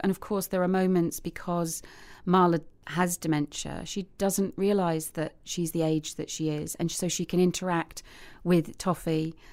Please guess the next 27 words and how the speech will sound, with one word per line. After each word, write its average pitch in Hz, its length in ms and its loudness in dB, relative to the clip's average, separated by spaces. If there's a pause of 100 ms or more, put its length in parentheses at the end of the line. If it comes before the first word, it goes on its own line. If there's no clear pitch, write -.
or 156 140 2
Alison, 156 400 2
whatever 160 180 -2
you 156 80 -2
want 151 140 -4
to - 80 -14
call 170 240 -2
her, 151 120 -4
that 156 120 -4
she - 100 -4
can 175 140 0
react 180 560 2 (640)
to 190 120 0
her 170 540 2 (200)
as 175 140 2
a 175 40 -4
peer. 185 420 -4 (420)
Um, 175 160 4
so 175 100 -2
they 180 100 2
can 180 140 -2
have 175 200 -4
these 180 240 -2
really 175 200 -2
fun 170 280 0
times 170 360 -2
together 165 520 -4